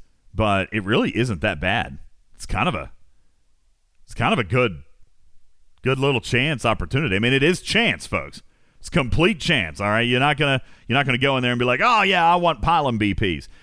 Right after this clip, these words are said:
It's complete chance. It's all luck. But those payouts, Ripper, I mean, twenty-five B Ps of a G four ship? Let me tell you, let me show you what's in mine. I'm forty-four,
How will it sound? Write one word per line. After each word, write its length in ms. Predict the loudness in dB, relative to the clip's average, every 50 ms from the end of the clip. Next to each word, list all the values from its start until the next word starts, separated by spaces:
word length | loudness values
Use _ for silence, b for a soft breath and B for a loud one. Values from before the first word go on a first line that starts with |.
| b b b
It's 220 | 0 0 0 0
complete 460 | -2 -2 0 0 2 2 2 2 0
chance. 400 | -2 -2 -2 -2 -2 -4 -4 -2
It's 180 | -2 -2 0 2
all 240 | 2 2 2 2 2
luck. 300 | 2 2 0 0 -2 -4 -2
But 320 | 0 2 2 2 0 -4 -10 -20 -20 -20 -20 _ _ _ _ -8
those 240 | -2 -2 0 0 0
payouts, 480 | 0 0 0 0 0 0 0 -2 -2 -2
Ripper, 480 | -2 -2 0 0 -2 -2 -2 -4 -6 -8
I 120 | -6 -4 -2
mean, 200 | -2 -2 -4 -6
twenty-five 800 | -8 -8 -6 -4 -4 -2 -2 -2 -4 -4 -4 -2 -2 -2 -2 -2
B 160 | -2 -2 -2 -2
Ps 460 | 0 0 0 0 0 -2 -4 -8 -14 -20 _ _ _ _ _ _ _ -10 -8
of 100 | -6 -6
a 20 |
G 220 | -4 -2 -2 -2 -2
four 240 | -2 -2 -2 -2
ship? 360 | -2 -2 -2 0 0 -2 -2 -6 -14 -18 -20 -20 -20 -20 _ _ _ _ _ -10 -6
Let 60 | -4
me 60 | -2
tell 160 | 0 0 0
you, 120 | 0 0 0
let 100 | 0 -2
me 60 | 0
show 180 | 0 2 2 2
you 120 | 2 2
what's 180 | 0 0 0 0
in 100 | 0 2
mine. 240 | 2 2 2 2
I'm 160 | 2 0 0 0
forty-four, 640 | 0 0 2 0 0 0 0 0 0 0 -4 -8